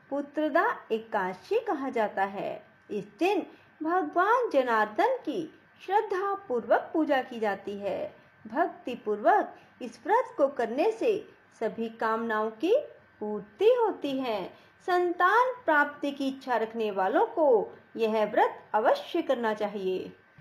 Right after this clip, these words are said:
भगवान श्री कृष्ण पांडु पुत्र युधिष्ठिर को बता रहे हैं कि सावन शुक्ला एकादशी का नाम पुत्रदा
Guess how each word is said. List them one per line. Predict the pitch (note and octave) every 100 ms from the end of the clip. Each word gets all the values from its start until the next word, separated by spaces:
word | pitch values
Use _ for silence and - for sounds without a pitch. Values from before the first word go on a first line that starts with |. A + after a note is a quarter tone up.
| - G3+
भगवान | G3+ G#3+ G#3+ G#3 G#3 G#3
श्री | - A3 - -
कृष्ण | A4 - G3 - - - - - - - - - -
पांडु | D4 D#4 F4+ B4 B4
पुत्र | F4+ F4+ - D4+
युधिष्ठिर | D4+ B3+ B3 C4+ - - A#4+
को | A4+ D#4+
बता | A#3 A3+ G#3
रहे | G3+ G3 F#3
हैं | F#3+ F3+ F3 - - _ _ _
कि | A#3
सावन | A3 - G#3+ G3 A#3+ G4+
शुक्ला | A4+ D#4+ - A3+ G3+ -
एकादशी | G3 G3+ F3+ - B3+ D#4+ C5 - _ _
का | G3+ G3+
नाम | F#3+ F3+ C#4+ D4+ - -
पुत्रदा | G3 - G3 G#3+